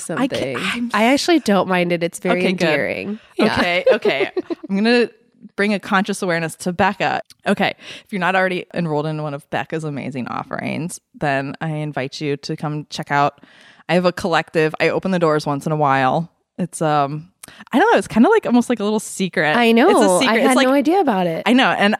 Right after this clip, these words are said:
Speaker 1: and I kinda have been keeping it that way because I've just been kind of cultivating it and letting it germinate and grow. But what it is, is members come every week. We meet every week, every Wednesday. And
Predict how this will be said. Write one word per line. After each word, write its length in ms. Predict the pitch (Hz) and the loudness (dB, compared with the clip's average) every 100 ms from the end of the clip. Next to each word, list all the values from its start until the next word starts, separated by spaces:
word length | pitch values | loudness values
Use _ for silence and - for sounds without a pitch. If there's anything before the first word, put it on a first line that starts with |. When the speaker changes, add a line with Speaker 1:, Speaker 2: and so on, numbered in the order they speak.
| - | 0
Speaker 1:
and 180 | 233 208 | 2 2
I 100 | 240 | 0
kinda 480 | 269 294 269 233 - - - | 2 4 4 2 -2 -8 -4
have 180 | 233 226 | -2 0
been 140 | 214 | -2
keeping 320 | - 240 254 | -2 -2 0
it 120 | 233 | 0
that 200 | 180 175 | 0 2
way 180 | 165 156 | 2 2
because 280 | 160 - 190 | 0 -2 -2
I've 100 | 165 | -2
just 180 | 180 - | -4 -4
been 100 | 185 | -6
kind 160 | 180 180 | -4 -6
of 160 | 160 | -6
cultivating 720 | - - 170 170 185 175 165 | -14 -8 -6 -4 -4 -4 -4
it 160 | 151 147 | -4 -4
and 180 | 165 156 | -6 -4
letting 240 | 156 165 | -2 -2
it 120 | 160 - | -4 -6
germinate 520 | 160 156 170 156 - | -4 -2 -2 -4 -6
and 100 | 143 | -6
grow. 360 | 180 214 151 151 - _ | 0 4 4 0 -8 _
But 100 | - | -6
what 160 | 165 208 | 0 0
it 100 | 214 | 2
is, 400 | 247 311 208 208 - | 2 2 0 -2 -6
is 400 | 185 165 160 170 | -2 0 -2 -2
members 720 | 190 170 196 190 165 202 - - _ _ _ _ | -4 -4 -2 0 0 -2 -8 -18 _ _ _ _
come 460 | 160 135 156 202 _ - | -8 -6 -6 -10 _ -8
every 280 | 151 180 240 | -4 -2 -2
week. 420 | 208 147 196 - | -2 -4 -6 -10
We 280 | 185 175 170 | -8 -4 -4
meet 240 | 170 165 - | -4 -6 0
every 340 | 170 185 196 | 2 2 2
week, 460 | 170 139 - - _ - | 0 -4 -8 -16 _ -2
every 420 | 151 160 175 180 | 0 0 -2 -2
Wednesday. 840 | 160 127 131 - 73 78 80 202 - _ _ _ _ _ _ _ _ - | -4 -4 -8 -10 -12 -10 -8 -10 -10 _ _ _ _ _ _ _ _ -4
And 460 | 170 165 165 170 | -2 0 -2 -4